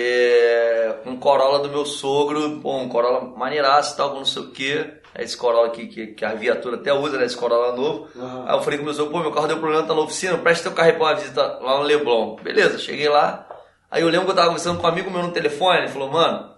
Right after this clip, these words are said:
Speaker 1: quer ver?" Tipo assim, ninguém me conhecia nesse evento, né? Até então, tava indo, né, pra fazer visita técnica, et cetera. Ia tá lá o pessoal da decoração, o pessoal do, do,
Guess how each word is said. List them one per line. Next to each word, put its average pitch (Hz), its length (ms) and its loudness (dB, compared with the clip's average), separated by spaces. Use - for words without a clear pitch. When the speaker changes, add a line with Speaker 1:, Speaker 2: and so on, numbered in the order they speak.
Speaker 1:
quer - 160 4
ver?" 175 140 0
Tipo 170 100 -8
assim, 147 160 -6
ninguém 120 220 -4
me 151 80 -6
conhecia 170 340 -4
nesse 160 240 -2
evento, 156 440 0
né? 123 100 2
Até 120 180 2
então, 120 280 -4
tava 113 260 -2
indo, 135 400 -10
né, 131 340 0
pra 123 140 -6
fazer 123 200 -6
visita 127 300 -2
técnica, 170 460 4
et 131 140 -6
cetera. 165 360 2
Ia 135 160 0
tá 131 120 -2
lá 127 120 2
o 123 80 -2
pessoal 123 280 -6
da 123 40 0
decoração, 127 600 -4
o - 100 -4
pessoal 120 320 -2
do, 120 160 -6
do, 117 300 -8